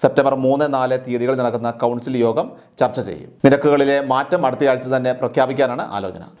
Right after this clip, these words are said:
നിലവിൽ ഭക്ഷ്യധാന്യങ്ങൾക്ക് ജി എസ് ടി ഇല്ല. പാക്കറ്റിലാക്കിയ ഭക്ഷണ സാമഗ്രികൾക്ക് എന്നാൽ അഞ്ച് ശതമാനവും പന്ത്രണ്ട് ശതമാനവും ജി എസ് ടി ഈടാക്കുന്നുണ്ട്. ഇവയെല്ലാം തന്നെ അഞ്ച് ശതമാനമാക്കി ഏകീകരിച്ചേക്കും. തുണിത്തരങ്ങൾക്ക് പല സ്ലാബിലാണ് ജി എസ് ടി നിലവിൽ ഈടാക്കുന്നത്.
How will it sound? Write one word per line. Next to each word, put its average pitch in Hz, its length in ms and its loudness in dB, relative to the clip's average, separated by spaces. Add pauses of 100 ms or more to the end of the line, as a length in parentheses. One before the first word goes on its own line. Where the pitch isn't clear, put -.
(120)
നിലവിൽ 151 320 2
ഭക്ഷ്യധാന്യങ്ങൾക്ക് 139 840 2 (220)
ജി 123 180 -2
എസ് - 140 -6
ടി 131 140 -2
ഇല്ല. - 100 -12 (380)
പാക്കറ്റിലാക്കിയ 135 680 2
ഭക്ഷണ 135 240 -6 (260)
സാമഗ്രികൾക്ക് 127 640 -2 (420)
എന്നാൽ 139 200 2 (120)
അഞ്ച് 135 220 -4
ശതമാനവും 131 460 0 (160)
പന്ത്രണ്ട് 151 360 0
ശതമാനവും 127 420 -2
ജി 127 120 0
എസ് 127 140 -6
ടി 139 60 -2 (120)
ഈടാക്കുന്നുണ്ട്. - 500 -2 (400)
ഇവയെല്ലാം 160 420 4
തന്നെ 156 180 0 (100)
അഞ്ച് 156 240 -2
ശതമാനമാക്കി 139 640 -2 (180)
ഏകീകരിച്ചേക്കും. 113 640 -6 (460)
തുണിത്തരങ്ങൾക്ക് 143 580 2 (120)
പല 139 120 4 (160)
സ്ലാബിലാണ് 131 580 0 (160)
ജി 120 180 -6
എസ് 123 140 -4
ടി 127 80 -4 (140)
നിലവിൽ 120 240 0 (160)
ഈടാക്കുന്നത്. 107 400 -6